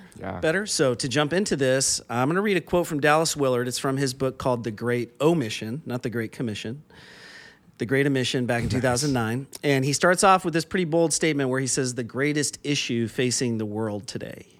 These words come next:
Speaker 1: Dang.
Speaker 2: Yeah, so
Speaker 1: Okay.
Speaker 2: listen up.
Speaker 1: So we should write this down.
Speaker 2: Maybe write this down.
Speaker 1: Okay.
Speaker 2: Maybe put it in the show notes. "The greatest issue facing the world today, with all of its heartbreaking needs," which you and I can both agree, there's a lot of heartbreaking needs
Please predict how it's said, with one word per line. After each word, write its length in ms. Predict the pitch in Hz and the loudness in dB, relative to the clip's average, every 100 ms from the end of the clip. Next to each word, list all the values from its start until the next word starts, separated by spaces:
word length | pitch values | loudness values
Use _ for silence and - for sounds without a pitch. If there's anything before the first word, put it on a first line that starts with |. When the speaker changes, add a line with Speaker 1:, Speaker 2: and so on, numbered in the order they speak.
| - | -10
Speaker 1:
Dang. 380 | 101 98 85 80 - | -8 -8 -10 -14 -6
Speaker 2:
Yeah, 160 | 123 - - | -6 -6 -8
so 180 | - 113 | -6 -2
Speaker 1:
Okay. 100 | 101 | 0
Speaker 2:
listen 220 | 143 202 | 2 2
up. 160 | 214 - _ | 0 -4 _
Speaker 1:
So 640 | - - 95 92 92 90 85 - _ _ _ _ _ | -16 -6 -4 -4 -6 -8 -10 -18 _ _ _ _ _
we 60 | - | -20
should 100 | - | -14
write 160 | 85 80 | -14 -14
this 120 | 90 | -18
down. 240 | - 117 120 | -14 -12 -4
Speaker 2:
Maybe 300 | 131 143 135 | -2 0 0
write 200 | 127 117 | 0 -2
this 140 | 101 | -6
down. 260 | 92 80 82 | -8 -12 -14
Speaker 1:
Okay. 160 | 90 85 - | -16 -16 -4
Speaker 2:
Maybe 220 | 120 127 | 0 0
put 120 | 127 123 | 0 -2
it 20 | |
in 60 | 110 | 0
the 60 | |
show 180 | 101 101 | -4 -6
notes. 240 | 110 107 - - - | -10 -14 -18 -18 -4
"The 80 | 151 | 4
greatest 340 | 196 220 202 | 6 6 4
issue 380 | 196 185 196 175 | 2 2 2 0
facing 460 | - 147 147 180 165 | 2 2 2 2 0
the 60 | |
world 320 | 147 139 147 147 | 2 4 2 2
today, 600 | 160 113 98 101 107 127 _ - _ - | 0 0 -2 -4 -6 -10 _ -20 _ -2
with 160 | 131 - | -2 2
all 180 | 135 175 | 4 6
of 60 | 185 | 6
its 100 | 160 | 2
heartbreaking 600 | - 151 117 143 127 123 | 2 2 4 0 2 0
needs," 300 | 123 98 - | 0 -4 -8
which 180 | 110 - | -8 -2
you 80 | 135 | 0
and 80 | 135 | 2
I 80 | 135 | 0
can 160 | 127 | -2
both 240 | 117 127 - | -2 -4 -6
agree, 500 | 123 127 113 117 117 - | -4 -2 -2 -2 -6 -10
there's 140 | 113 | -6
a 60 | 113 | -2
lot 340 | 107 117 120 | 0 2 2
of 80 | 113 | 0
heartbreaking 880 | - 113 110 104 104 - 101 104 98 _ _ _ _ | -2 -4 -4 -6 -8 -8 -8 -8 -12 _ _ _ _
needs 720 | 117 117 104 82 80 - - | -6 -4 -4 -6 -6 -6 -6